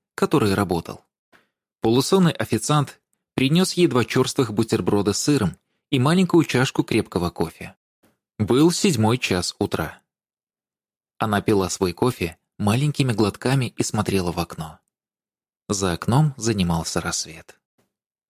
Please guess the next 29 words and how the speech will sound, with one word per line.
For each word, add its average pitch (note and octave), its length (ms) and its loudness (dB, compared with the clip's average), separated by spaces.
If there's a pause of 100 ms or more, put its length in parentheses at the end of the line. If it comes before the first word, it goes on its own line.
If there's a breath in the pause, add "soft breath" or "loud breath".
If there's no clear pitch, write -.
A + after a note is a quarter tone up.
Поезд C#3+ 400 2
шел C3+ 340 2
по A#2 200 2
изгибу G2 400 0
пути, F2+ 460 -4 (720)
и A2+ 80 2
сейчас E3 420 2
в D#3 40 2
окне D3+ 280 2
была A#2+ 260 2
видна G#2 320 0
вся D3 280 0
задняя F#2+ 380 0
часть F#2+ 280 -2
состава. - 640 -6 (1120)
И B2 100 0
вдруг C#3+ 340 4
из B2+ 180 0
одного B2+ 300 4
окна C3 300 2
выплеснулся C3 680 2
язык A2 460 0
пламени. F2+ 520 0 (920)
Она A#2+ 220 2
вскочила. A2 640 -2 (680)
Это A#2+ 240 0
был B2+ 200 4
ее C3 180 2
вагон. C#3 440 2